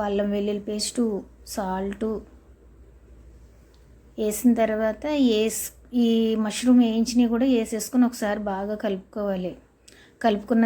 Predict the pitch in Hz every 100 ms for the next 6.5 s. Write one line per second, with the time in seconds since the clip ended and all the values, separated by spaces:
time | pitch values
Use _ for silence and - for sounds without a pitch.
0 | 226 220 214 214 226 220 208 247 - 247
1 | 202 220 233 302 254 254 233 233 226 -
2 | 233 220 220 233 233 208 233 247 254 247
3 | 214 214 233 226 254 247 214 - - 233
4 | 240 247 254 254 - - - - 220 220
5 | 214 214 214 226 247 233 233 247 247 233
6 | 240 247 262 240